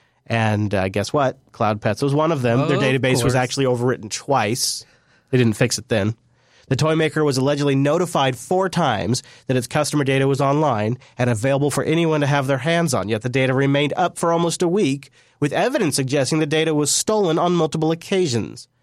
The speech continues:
Speaker 1: Cloud Pets blog has not been updated to reflect this. In fact, hasn't even been updated since two thousand and fifteen. So if you're a Cloud Pets customer, you essentially have,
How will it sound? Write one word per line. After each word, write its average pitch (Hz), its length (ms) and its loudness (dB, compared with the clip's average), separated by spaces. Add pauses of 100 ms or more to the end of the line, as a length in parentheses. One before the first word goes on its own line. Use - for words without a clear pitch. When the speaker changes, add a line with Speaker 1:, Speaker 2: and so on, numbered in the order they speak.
(340)
Speaker 1:
Cloud 120 300 0
Pets 123 180 -2
blog 147 480 2
has 180 180 0
not 185 200 2
been 175 100 0
updated 143 380 0
to 127 80 0
reflect 180 440 -2
this. 120 200 0
In 135 80 2
fact, 139 160 0
hasn't 156 200 2
even 147 140 0
been 143 100 0
updated 139 200 2
since 127 160 -2
two 151 120 -2
thousand 139 280 0
and 120 100 0
fifteen. 123 580 0 (320)
So 185 140 0
if 170 80 -2
you're 175 100 2
a 165 60 -2
Cloud 165 260 0
Pets 139 220 -2
customer, 160 560 0
you 147 160 0
essentially 139 400 0
have, 120 380 0